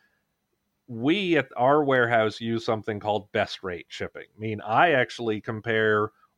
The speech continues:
all of the rates. I compare U P S, I compare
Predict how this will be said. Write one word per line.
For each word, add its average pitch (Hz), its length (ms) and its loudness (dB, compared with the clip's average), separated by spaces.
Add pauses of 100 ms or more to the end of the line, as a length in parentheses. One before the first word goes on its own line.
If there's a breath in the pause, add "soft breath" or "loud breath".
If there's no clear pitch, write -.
(140)
all 113 400 4
of 95 140 -6
the 95 80 -4
rates. - 520 -10
I 101 220 -2
compare 101 540 -4
U 98 160 -6
P 104 200 -8
S, 151 360 2 (280 soft breath)
I 98 200 -4
compare 98 640 -2